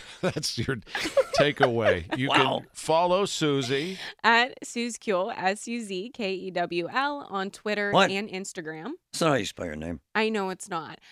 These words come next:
Speaker 3: Um, but if you guys like this, just tell me where else to go and what you, what else you want me to check
Speaker 2: Oh,
Speaker 3: out.
Speaker 2: we'll
Speaker 1: You
Speaker 2: tell
Speaker 1: know,
Speaker 2: you where to go, lady.
Speaker 1: there are a lot of people who have told Marty where to go.
Speaker 2: <laughs> All day long.
Speaker 3: Oh, man.
Speaker 1: Ask
Speaker 3: Okay.
Speaker 1: Samantha, our producer. She'll
Speaker 3: <laughs>
Speaker 1: tell you.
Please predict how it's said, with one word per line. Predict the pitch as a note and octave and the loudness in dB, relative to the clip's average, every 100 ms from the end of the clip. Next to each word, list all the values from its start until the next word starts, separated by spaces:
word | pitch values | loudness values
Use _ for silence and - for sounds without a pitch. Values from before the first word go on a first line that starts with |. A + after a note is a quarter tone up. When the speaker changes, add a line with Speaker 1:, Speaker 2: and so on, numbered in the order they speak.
| - G3 | -6 0
Speaker 3:
Um, | G#3+ G3 | 2 2
but | F#3+ D#4 B3 G#3 - | 4 6 6 2 -2
if | A#3 A#3 | -6 -4
you | B3+ | -2
guys | F#4+ E4 | -2 -2
like | F4+ - | -4 0
this, | D4+ F#3 - | 0 0 -2
just | B3+ B3 | -8 -6
tell | C4 D#4+ | -4 -2
me | F#4 | 0
where | E4+ D4 | -2 -2
else | D4 | -4
to | - | -4
go | B3 C#4 C#4+ | -2 -2 -2
and | A3+ | -4
what | G3+ | -4
you, | A3 - | -6 -8
what | A3 A3+ | -4 0
else | A#3+ B3 | 0 -2
you | B3 | -6
want | A#3+ | -6
me | |
to | A#3+ | -8
check | A#3+ A#3 | -6 4
Speaker 2:
Oh, | C3+ | 6
Speaker 3:
out. | |
Speaker 2:
we'll | C3+ D#3+ | 8 6
Speaker 1:
You | B2+ | 6
Speaker 2:
tell | D#3+ | 6
Speaker 1:
know, | |
Speaker 2:
you | C#3 | 6
where | C3 | 4
to | A2+ | 4
go, | B2 A2 | 4 4
lady. | F#2+ B2+ | 4 4
Speaker 1:
there | D3 | 4
are | |
a | C#3 | 4
lot | D3 F3 | 6 4
of | D#3 | 4
people | D3 B2 B2 | 0 0 0
who | G#2 | 0
have | A2+ | -2
told | - B2 G#2+ | 0 0 0
Marty | A2 B2 A2 | -2 0 2
where | F#2 F#2 | 2 2
to | |
go. | F2+ F2 | 0 0
Speaker 2:
<laughs> | F2+ | 2
All | C3+ C#3+ | 2 4
day | D3+ D3+ | 4 4
long. | B2+ G#2 D#2+ | 4 2 -4
Speaker 3:
Oh, | G3+ A3+ | -6 -4
man. | G#3 G3+ F3+ D#3+ F3 | -4 -6 -8 -10 -2
Speaker 1:
Ask | B2+ D3 | 2 6
Speaker 3:
Okay. | - - E3+ | 6 6 4
Speaker 1:
Samantha, | B2+ D3+ - G#2+ | 4 0 0 -2
our | G#2+ | -2
producer. | - G#2+ B2 - F2+ | -2 0 2 2 0
She'll | F4 B2 A#2+ | 0 0 -2
Speaker 3:
<laughs> | |
Speaker 1:
tell | - G2+ | 0 0
you. | F#2+ | 0